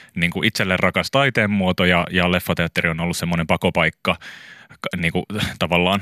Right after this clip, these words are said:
arjen harmaudelta ja kaikilta ikäviltä asioilta. Ja sitten aika pian löytänyt Oscarit sellaiseksi traditioksi, et valvonut aina yön,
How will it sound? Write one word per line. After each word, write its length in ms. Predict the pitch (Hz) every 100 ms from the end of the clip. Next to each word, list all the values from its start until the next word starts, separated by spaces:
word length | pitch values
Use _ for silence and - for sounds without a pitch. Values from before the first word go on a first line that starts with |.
| 104
arjen 300 | 101 101 95
harmaudelta 600 | 104 98 92 92 92 95
ja 60 |
kaikilta 320 | 95 92 101 98
ikäviltä 460 | 110 90 90 85
asioilta. 460 | 78 95 98 92 104
Ja 40 |
sitten 200 | 104 -
aika 180 | 127 127
pian 260 | - 131 113
löytänyt 320 | 110 110 107
Oscarit 420 | 110 - 101 92
sellaiseksi 320 | 98 90 90
traditioksi, 680 | - 135 131 113 110 104 - - _ -
et 140 | - -
valvonut 380 | 104 101 98 98
aina 200 | 98 92
yön, 300 | 95 92